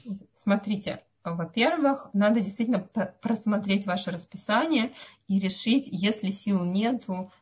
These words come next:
то, возможно, есть какие-то другие варианты по времени. Или есть какие-то варианты, как эти силы себе <laughs> восстановить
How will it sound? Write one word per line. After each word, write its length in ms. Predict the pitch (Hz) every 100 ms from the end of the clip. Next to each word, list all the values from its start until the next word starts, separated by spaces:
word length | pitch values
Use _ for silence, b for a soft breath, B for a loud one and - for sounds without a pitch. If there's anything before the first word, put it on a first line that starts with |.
| _ -
то, 100 | 160
возможно, 520 | 165 170 190 214 202
есть 280 | 170 190 -
какие-то 460 | 160 - 196 185
другие 1000 | 160 180 170 170 185 180 170 156 151 - - _ _
варианты 560 | 170 175 175 175 170 160
по 260 | - 185
времени. 720 | 196 180 151 147 147 156 226 311 _ B B B _ _
Или 420 | 214 330 349 277
есть 440 | 233 214 262 - -
какие-то 540 | 240 - 226 269 233
варианты, 480 | 208 220 226 330 247
как 380 | - 208 214 -
эти 300 | 208 220 -
силы 500 | 190 - 220 302 220
себе 600 | - 175 160 214 262 226 190
<laughs> 100 | 190
восстановить 840 | 233 254 247 240 214 233 226 -